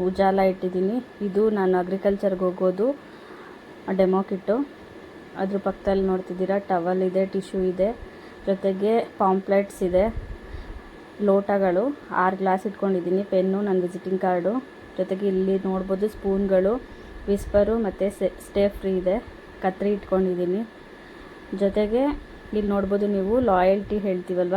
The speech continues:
ಇದು ನಂದು ವಿಸಿಟಿಂಗ್ ಕಾರ್ಡು. ಒಂದು ಡೈರಿ, ಯಾಕಂದರೆ ಅಲ್ಲಿ ಕ್ಯಾಲ್ಕುಲೇಟ್ ಮಾಡ್ಬೇಕಾಗಿ ಬರುತ್ತೆ,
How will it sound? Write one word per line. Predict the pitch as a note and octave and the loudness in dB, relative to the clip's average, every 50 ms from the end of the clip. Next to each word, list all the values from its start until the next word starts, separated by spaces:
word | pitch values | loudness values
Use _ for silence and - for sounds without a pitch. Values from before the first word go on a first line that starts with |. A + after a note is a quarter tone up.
| G3+ F#3 | 2 2
ಇದು | E3+ G3 F#3 F#3+ F#3+ | 0 0 -2 0 0
ನಂದು | G3 F#3+ F3+ F3+ F3+ F3 | 2 2 2 2 0 0
ವಿಸಿಟಿಂಗ್ | F3+ F3+ F#3 F#3 - F#3+ G3 F#3+ | -2 -4 -4 -4 -4 -2 -2 0
ಕಾರ್ಡು. | G3 F3+ F3 F3 E3+ F#3 A3 A#3 - - - - - - - - - - - - | 0 0 0 0 0 -2 -2 -4 -6 -14 -18 -18 -16 -16 -16 -18 -18 -10 -4 0
ಒಂದು | F#3+ G3+ G3 | 0 2 4
ಡೈರಿ, | F#3 F#3+ F#3+ G3 G3+ A3 | 4 4 4 4 4 2
ಯಾಕಂದರೆ | A3+ G#3 G3 - G3 F#3+ G3 G#3+ | 2 2 2 0 0 0 2 2
ಅಲ್ಲಿ | G3+ F#3 F#3 F#3+ G#3 | 2 2 2 0 0
ಕ್ಯಾಲ್ಕುಲೇಟ್ | G3+ - F#3+ F3+ F3+ F#3 F#3+ G3 G3 G3 | 0 0 0 0 0 -2 -2 -4 -2 -2
ಮಾಡ್ಬೇಕಾಗಿ | G#3 G3 F#3 F#3 F#3+ F#3 F#3 G3 F#3+ F3+ F3+ | -2 -2 0 0 0 0 0 0 -2 -2 -2
ಬರುತ್ತೆ, | F3+ F3 F3+ E3+ F3 - G3+ | -2 -2 -2 -2 -2 -2 -2